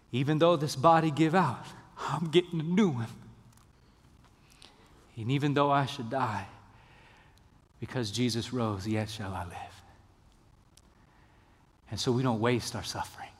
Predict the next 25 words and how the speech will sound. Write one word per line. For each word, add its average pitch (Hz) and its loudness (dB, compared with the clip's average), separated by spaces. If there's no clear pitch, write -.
but 113 -10
we 113 -2
know 113 4
that 101 -6
under 120 0
the 110 -4
good 117 0
hand 117 0
of 98 -8
God, 107 -4
He 120 -2
will 104 -4
see 110 -4
us - -8
through. 101 -14
Because - -2
God 131 6
desires 120 0
to 127 -8
display 117 -4
His 110 -6
glory, 131 -2
His 104 -8
infinite 113 -4
worth. 120 -8